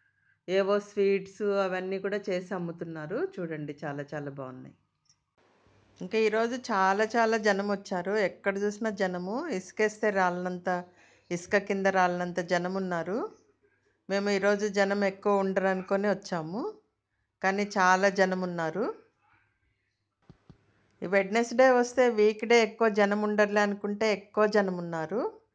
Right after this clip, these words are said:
ఈరోజు హోలీ పౌర్ణమి, అందుకేమో ఎక్కువ జనం వచ్చారు. చూడండి, దూరంగా గుడి కనిపిస్తుంది,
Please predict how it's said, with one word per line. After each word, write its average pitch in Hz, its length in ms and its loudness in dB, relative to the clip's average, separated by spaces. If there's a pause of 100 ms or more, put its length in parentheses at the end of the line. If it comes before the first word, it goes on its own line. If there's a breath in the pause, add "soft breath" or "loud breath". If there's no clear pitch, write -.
(340)
ఈరోజు 202 540 2
హోలీ 196 360 2
పౌర్ణమి, 180 540 0
అందుకేమో 180 480 -2
ఎక్కువ 180 340 0
జనం 175 280 -2
వచ్చారు. 156 640 -8 (140)
చూడండి, 254 500 2
దూరంగా 233 580 0
గుడి 220 260 -2
కనిపిస్తుంది, 214 1000 -4